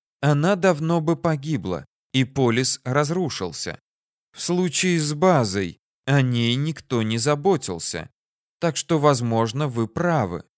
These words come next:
В таком случае есть только один способ проверить. Направим туда автоматический зонд.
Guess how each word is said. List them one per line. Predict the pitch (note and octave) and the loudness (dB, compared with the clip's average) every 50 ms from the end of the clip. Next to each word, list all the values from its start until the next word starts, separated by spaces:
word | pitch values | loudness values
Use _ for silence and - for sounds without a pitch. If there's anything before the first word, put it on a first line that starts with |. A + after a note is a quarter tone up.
| _ _ _ _ _ _ _ _ _ _ _ _ _ _ _ | _ _ _ _ _ _ _ _ _ _ _ _ _ _ _
В | - - - | -20 -10 -2
таком | - A#2 A#2 A#2 - B2+ B2 A#2 A2 | 2 2 2 2 2 0 0 0 0
случае | - - C3 D3+ D#3+ C3 - - F#2+ C#2 - - _ _ _ _ _ _ _ _ | 0 0 0 0 -2 -2 -6 -8 -10 -12 -16 -20 _ _ _ _ _ _ _ _
есть | - A2 A2+ A#2 C#3 G3+ A3+ A3 - - | -4 -2 2 4 4 4 4 2 2 4
только | A3 A3 G#3 - - A3 G#3 | 4 4 4 6 4 4 4
один | - - E3+ F3 D#3+ C3+ B2 D3 E3+ F#3 F3+ | 4 4 2 2 2 0 0 -2 0 2 2
способ | - - - - D#3+ C#3+ - - D#3 C3+ - | 0 0 2 2 2 4 4 2 2 0 0
проверить. | - D3+ D#3 C#3+ C#3 C#3 G#2+ - - - - - - _ _ _ _ _ _ _ - | 0 2 2 2 0 -2 -2 -4 -6 -10 -18 -18 -20 _ _ _ _ _ _ _ -8
Направим | A2 A#2 B2+ C3+ B2+ - - C3 B2 B2 A#2+ A#2 B2+ C3+ C3+ C#3 | -4 0 2 2 2 2 4 4 4 4 4 4 2 0 0 0
туда | D3+ C#3 A#2+ B2 B2 B2+ | 0 2 4 4 4 4
автоматический | - C#3+ C3+ C#3 - D3+ C#3 C3+ A#2+ A2 - A2+ F#2+ - A#2 A2+ - - D#3 D#3+ | 4 0 -6 -4 -2 0 2 2 2 0 0 -4 -6 -2 -2 -2 -2 0 0 0
зонд. | D#3 D#3+ F#3+ D3 G#2+ F2 - - | 0 0 0 0 -2 -4 -8 -20